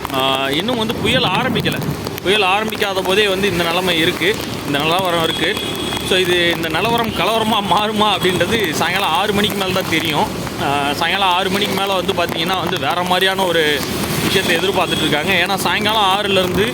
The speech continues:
அடுத்த நாள் காலையில சாய-, ஆறு மணி வரையும், ஆஹ், இந்த புயல் வந்து கடக்குது கரையை. So, இது வரைக்கும் வந்து பார்த்தீங்கன்னா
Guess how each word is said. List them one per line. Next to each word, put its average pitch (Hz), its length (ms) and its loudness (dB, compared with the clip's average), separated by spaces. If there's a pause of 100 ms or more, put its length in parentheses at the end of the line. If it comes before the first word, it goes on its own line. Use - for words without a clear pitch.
(440)
அடுத்த 247 220 -2
நாள் 233 260 0
காலையில 202 340 0 (680)
சாய-, 165 200 -4 (300)
ஆறு 196 200 2
மணி 196 200 0
வரையும், 190 360 2 (200)
ஆஹ், 156 400 -2
இந்த 156 200 0
புயல் 202 360 -2
வந்து - 140 -4
கடக்குது 156 400 -2
கரையை. 151 340 0 (500)
So, 185 100 0 (100)
இது 180 200 0
வரைக்கும் 262 320 0
வந்து 240 120 0
பார்த்தீங்கன்னா 208 380 0